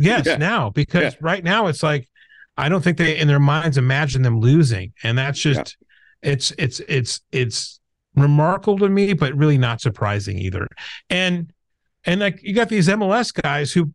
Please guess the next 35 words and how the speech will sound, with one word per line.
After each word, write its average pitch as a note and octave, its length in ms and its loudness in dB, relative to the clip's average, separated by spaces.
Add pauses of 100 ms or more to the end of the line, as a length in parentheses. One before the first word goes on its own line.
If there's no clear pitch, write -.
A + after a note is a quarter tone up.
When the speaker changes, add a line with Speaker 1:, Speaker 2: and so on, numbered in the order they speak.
Speaker 1:
who've E3+ 180 2
been D3+ 160 4
listening G3+ 380 2
to D3 40 2
these C3+ 180 2
people C#3 320 0
saying C3 300 0
they've B2+ 160 0
got D#3 240 0
this, C3+ 220 -8
they C3+ 80 -2
got E3+ 220 -2
this, B2+ 180 -2
and C#3 160 -2
then C#3+ 80 2
all D#3+ 140 2
of C#3+ 60 0
a C3 40 -6
sudden D3+ 200 0
we C3+ 80 2
don't, C3+ 260 0 (300)
we C#3 80 4
don't C#3+ 140 4
got D#3+ 220 0
this. D#3+ 140 0
Okay, D#3+ 200 0
so D#3 100 2
what's D#3 200 2
the C#3 60 2
plan? E3 420 0 (480)
Uh, D#3 360 2
what D3 180 4
do G3 60 2
you A3+ 140 4
think G2+ 400 -2